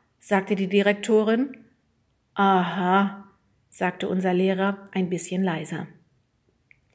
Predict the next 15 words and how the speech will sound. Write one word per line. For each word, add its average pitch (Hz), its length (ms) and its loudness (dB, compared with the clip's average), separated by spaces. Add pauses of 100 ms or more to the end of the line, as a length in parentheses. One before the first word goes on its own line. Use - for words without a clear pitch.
(300)
"Deine 294 280 8
Schüler 349 300 8
sind 247 240 4
ziemlich 262 380 6
aufgekratzt 320 640 6
in 240 80 4
der 233 100 10
letzten 208 360 6
Zeit", 185 360 4 (560)
sagte 190 340 0
die 170 120 -6
Direktorin 190 600 0
zu - 120 -6
unserem 180 340 2
Lehrer. 180 640 0